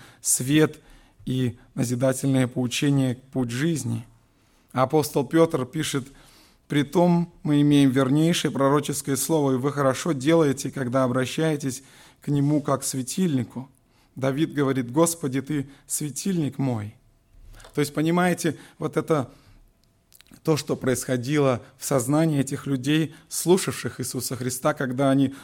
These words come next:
слушали Его, и Он говорил и обращался к ним, и говорит: «Я есть свет».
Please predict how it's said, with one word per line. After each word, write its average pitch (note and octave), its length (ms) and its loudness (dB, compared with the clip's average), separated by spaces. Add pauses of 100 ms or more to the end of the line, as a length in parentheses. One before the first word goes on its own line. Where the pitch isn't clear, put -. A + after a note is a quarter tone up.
слушали D#3+ 540 0
Его, C3+ 360 0 (200)
и C3+ 40 -6
Он C#3 180 2
говорил C3+ 460 2
и C3 40 2
обращался B2+ 560 -2
к - 80 -10
ним, C3 160 -2
и A#2+ 40 -4
говорит: C3 360 -2 (260)
«Я C3 280 -2
есть A2+ 500 -8
свет». C3+ 600 -6